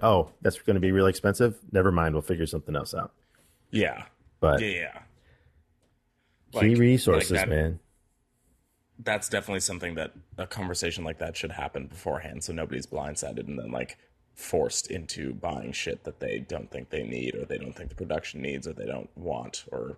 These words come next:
Speaker 2: you know, whatever.
Speaker 1: Exactly.
Speaker 2: Yeah. Okay, so key resources, as far as I see it, it would, it's, like,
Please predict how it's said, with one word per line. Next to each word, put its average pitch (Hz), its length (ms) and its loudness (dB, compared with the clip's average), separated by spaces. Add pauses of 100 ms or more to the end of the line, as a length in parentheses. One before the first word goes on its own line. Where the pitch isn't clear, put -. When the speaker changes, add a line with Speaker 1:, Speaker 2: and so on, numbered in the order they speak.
Speaker 2:
you - 100 -12
know, - 140 -14
whatever. - 480 -12
Speaker 1:
Exactly. 82 460 4 (920)
Speaker 2:
Yeah. - 80 -20 (520)
Okay, 92 280 -2
so 95 360 4 (520)
key 143 220 4
resources, 113 960 4 (1900)
as 98 140 0
far 117 300 6
as 127 140 6
I 101 140 6
see 92 240 2
it, 85 320 0 (1120)
it 101 220 -2
would, 95 500 0 (120)
it's, - 380 -2 (200)
like, 95 640 -2